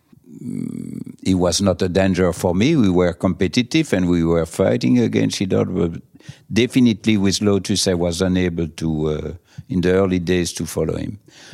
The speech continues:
Plus the fact that, I must admit, I had a number of, let's call them unfortunate failure on, uh, uh, on a number of things.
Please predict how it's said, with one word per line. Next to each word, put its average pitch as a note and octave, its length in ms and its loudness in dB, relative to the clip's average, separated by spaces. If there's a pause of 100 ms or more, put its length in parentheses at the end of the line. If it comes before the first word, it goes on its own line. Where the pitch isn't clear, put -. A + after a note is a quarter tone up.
(140)
Plus A2 240 2
the G#2 140 2
fact A#2 340 -2
that, F#2 440 -2
I F#2 120 0
must G2 320 2
admit, G2 360 0
I F#2 100 -2
had F2+ 220 0
a F#2 80 2
number F#2 340 2
of, E2+ 480 -4 (800)
let's F#2 380 -2
call F#2+ 200 0
them F#2 300 0
unfortunate G#2 760 0
failure G2+ 920 0
on, E2+ 360 0
uh, D#2 400 -4 (840)
uh, B1 300 -12
on F#2+ 640 -12 (560)
a E2+ 100 -6
number F2+ 300 2
of D#2+ 140 -2
things. - 500 -4